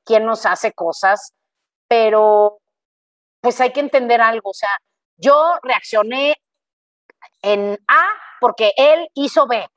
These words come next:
Pues sí, pero tu, tu A es su B. Entonces yo, yo siempre lo digo, digo, bueno, ¿y qué es primero, el huevo o la gallina? Estoy enojada porque ella me dijo esto, pero ella te dijo eso porque tú le dijiste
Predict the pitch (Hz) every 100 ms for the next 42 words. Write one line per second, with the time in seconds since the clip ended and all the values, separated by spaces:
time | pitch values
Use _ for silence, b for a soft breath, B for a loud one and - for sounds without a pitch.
0 | _ _ _ _ - 285 277 427 370 262
1 | 214 254 240 220 226 220 233 _ - 247
2 | 240 233 254 277 311 320 285 - 285 233
3 | 277 302 - _ _ _ _ 226 254 220
4 | 254 269 208 262 269 262 254 247 240 233
5 | 226 247 240 220 - 254 285 294 233 214
6 | 226 294 285 208 214 - _ _ - 359
7 | 403 247 339 415 440 285 220 233 233 240
8 | 254 285 330 320 240 262 - - 240 220
9 | - 170 _ _ _ - 311 339 349 320
10 | 277 311 339 370 381 302 269 247 226 294
11 | 254 285 277 208 - 554